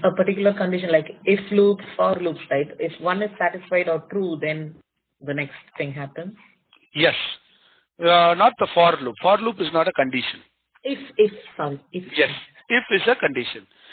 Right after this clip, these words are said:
Speaker 2: Say, for example, you, when, say, example, when you go into, uh, purchasing something, you say, "If I don't get this, we'll go for this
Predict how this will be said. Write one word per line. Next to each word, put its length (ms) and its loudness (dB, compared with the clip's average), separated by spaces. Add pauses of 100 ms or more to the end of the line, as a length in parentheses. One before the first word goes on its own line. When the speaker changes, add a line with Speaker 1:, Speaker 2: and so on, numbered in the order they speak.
(380)
Speaker 2:
Say, 300 6
for 140 2
example, 640 0 (880)
you, 420 2
when, 500 2
say, 200 6
example, 440 2
when 160 4
you 160 -2
go 140 4
into, 560 2
uh, 300 8 (280)
purchasing 600 0
something, 340 -6 (560)
you 160 2
say, 240 4
"If 180 0
I 120 6
don't 260 4
get 240 2
this, 140 4 (720)
we'll 260 4
go 240 4
for 140 6 (120)
this 120 0